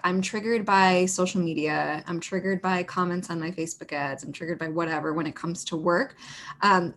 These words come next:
but it's so easy to forget that your personal life does matter and should be considered. And actually, an exercise I have people do who are members of Rebel Boss University, I have them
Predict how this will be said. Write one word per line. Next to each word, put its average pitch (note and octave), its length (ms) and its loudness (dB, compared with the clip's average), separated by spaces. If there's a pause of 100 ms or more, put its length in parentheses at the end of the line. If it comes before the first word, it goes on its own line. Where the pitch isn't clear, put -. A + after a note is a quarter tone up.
but F#3+ 200 0
it's G3 200 0
so G3+ 520 4
easy F#3+ 340 0
to F#3 180 -4
forget F#3 800 0
that F3 200 0
your F#3 140 6
personal F3+ 580 2
life D#3+ 380 2
does E3 360 2
matter F3 680 4
and F3+ 160 2
should E3 240 0
be E3 80 4
considered. F#3 640 2 (280)
And F#3+ 80 2
actually, G#3+ 260 4
an F#3+ 80 4
exercise G3 440 2
I G3 80 4
have G3+ 160 2
people F3+ 540 2
do F3+ 220 4
who F3 180 0
are E3+ 100 4
members E3+ 420 0
of F3 160 0
Rebel E3+ 220 0
Boss D#3+ 260 -4
University, F#3 680 2 (240)
I F#3 80 2
have G3 420 4
them F3 500 2